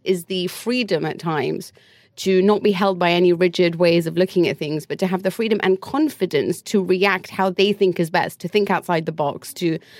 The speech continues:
sometimes, you know, indulge in player quality and their own individual quality to get over the line. And,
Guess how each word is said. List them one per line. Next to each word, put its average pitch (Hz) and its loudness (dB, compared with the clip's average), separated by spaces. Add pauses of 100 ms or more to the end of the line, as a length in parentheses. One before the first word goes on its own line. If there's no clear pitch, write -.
(140)
sometimes, 196 2
you 190 6
know, 165 2
indulge 180 2
in 165 0
player 165 0
quality 170 -2
and 160 0
their 156 0
own 180 4
individual 160 -2
quality 165 -4
to - -14
get 170 0
over 160 0
the 156 -4
line. 160 -2
And, 156 -4